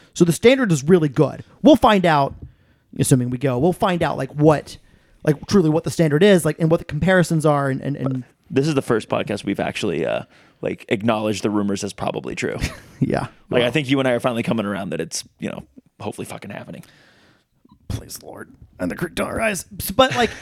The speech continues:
Speaker 1: if you, if you look at that, it's also, it's also a league where, like, the, yeah, the age skews young, and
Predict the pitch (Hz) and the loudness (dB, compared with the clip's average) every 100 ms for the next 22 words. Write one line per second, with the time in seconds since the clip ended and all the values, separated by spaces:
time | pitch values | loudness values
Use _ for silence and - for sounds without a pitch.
0 | - 254 254 269 262 240 247 226 269 294 | 0 2 4 4 4 6 6 6 4 2
1 | 233 180 185 - 214 226 247 220 196 202 | 0 4 2 4 4 6 6 6 6 2
2 | - 180 202 226 196 170 170 143 151 143 | 2 -2 0 2 2 2 -2 0 -2 0
3 | 139 139 139 _ _ _ - 156 165 147 | -4 -6 -10 _ _ _ -4 2 2 2
4 | 170 165 160 151 - - - - - 175 | -2 -2 -2 -4 -10 -12 -8 -8 0 0
5 | 160 131 131 135 208 247 _ _ _ _ | 0 -2 -6 -4 -6 -8 _ _ _ _
6 | _ _ - 170 156 147 143 | _ _ -4 -2 -2 -2 -6